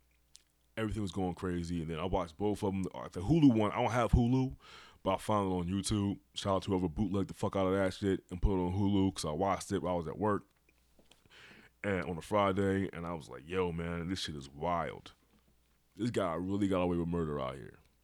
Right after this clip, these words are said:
Well, so he thought, until he got arrested and he got fucked up. But there was someone who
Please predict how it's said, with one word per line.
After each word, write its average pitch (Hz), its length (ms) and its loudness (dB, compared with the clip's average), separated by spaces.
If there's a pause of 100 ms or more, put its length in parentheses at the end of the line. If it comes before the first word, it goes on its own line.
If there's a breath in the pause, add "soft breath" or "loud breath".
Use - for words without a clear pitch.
(880)
Well, 87 300 6 (160)
so 92 160 0
he 78 80 -2
thought, 85 260 -2
until - 200 -8
he 78 60 -4
got 69 100 -6
arrested 80 400 -6
and 69 100 -14
he 76 40 -10
got 73 180 -8
fucked - 280 -10
up. 62 220 -8
But 92 260 6 (1400 loud breath)
there 110 120 2
was 104 160 0
someone 113 440 0
who 90 640 0